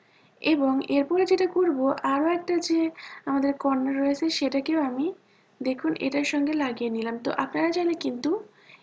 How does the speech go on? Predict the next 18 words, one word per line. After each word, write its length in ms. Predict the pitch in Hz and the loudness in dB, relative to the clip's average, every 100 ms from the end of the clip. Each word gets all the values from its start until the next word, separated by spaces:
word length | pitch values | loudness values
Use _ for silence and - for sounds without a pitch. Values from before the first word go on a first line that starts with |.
| - | -2
এই 160 | 285 | 0
কর্নার 360 | 277 320 320 339 | 4 4 4 4
বা 60 | 339 320 | 4 4
ওই 80 | 269 269 | 2 0
কর্নার 260 | 262 269 | 0 0
যে 160 | 269 277 277 | 0 0 2
কোনো 140 | 311 302 294 269 | 2 2 0 0
জায়গা 260 | 262 262 | 0 0
থেকেই 320 | 269 277 277 269 | -2 -2 -2 -2
কিন্তু 160 | 277 269 | -2 -2
আপনাদের 340 | 269 262 254 247 | -4 -4 -4 -4
গলার 320 | 247 247 262 269 - | -6 -4 -2 -4 -4
এই 80 | 262 262 | -4 -2
যে 80 | 269 | -2
আমি 160 | 254 262 254 254 _ - - - 247 | -2 -4 -6 -10 _ -20 -20 -10 0
ড্রয়িং 220 | 269 285 | 2 4
করে 140 | 294 311 | 2 2
নিচ্ছি 280 | 294 285 | 2 -2